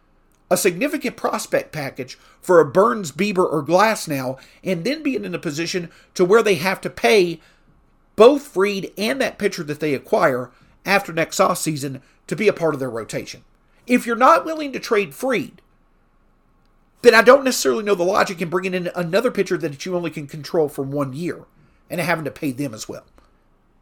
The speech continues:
Perhaps if the price is right, the Braves could make a move,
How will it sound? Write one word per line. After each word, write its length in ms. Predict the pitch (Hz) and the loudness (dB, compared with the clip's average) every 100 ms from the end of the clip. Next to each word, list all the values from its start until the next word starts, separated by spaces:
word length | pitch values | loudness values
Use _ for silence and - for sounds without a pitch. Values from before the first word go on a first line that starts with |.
| _ _ _ _ _ _ - | _ _ _ _ _ _ 2
Perhaps 440 | 196 254 320 - | 4 6 6 4
if 80 | 220 | -2
the 60 | |
price 320 | 214 254 240 202 | -2 0 0 0
is 100 | 175 | 2
right, 300 | 262 277 - _ _ | 2 2 -2 _ _
the 60 | 175 | 4
Braves 240 | 208 202 | 4 4
could 240 | - 392 392 | 2 4 6
make 180 | 285 | 2
a 40 | 127 | 2
move, 300 | - - | -14 -18